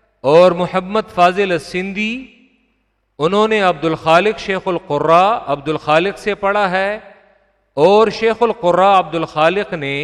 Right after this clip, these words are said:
شیخ شمس الدین محمد ابن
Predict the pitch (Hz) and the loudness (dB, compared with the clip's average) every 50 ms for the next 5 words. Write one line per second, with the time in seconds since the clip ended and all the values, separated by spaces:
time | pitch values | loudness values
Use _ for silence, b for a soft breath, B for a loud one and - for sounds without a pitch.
0 | 170 190 190 _ _ _ _ _ _ _ _ _ _ _ _ _ _ _ _ _ | -8 -12 -16 _ _ _ _ _ _ _ _ _ _ _ _ _ _ _ _ _
1 | - - - 180 185 202 220 202 - - - 190 175 151 - 170 170 151 139 147 | -12 -6 -2 0 2 2 0 0 -4 -6 -8 -8 -8 -8 -8 -8 -8 -8 -8 -10
2 | 190 208 214 208 196 180 170 156 - 180 190 190 196 180 175 170 160 151 | -8 -8 -8 -8 -6 -8 -8 -8 -8 -8 -8 -8 -6 -6 -6 -8 -6 -8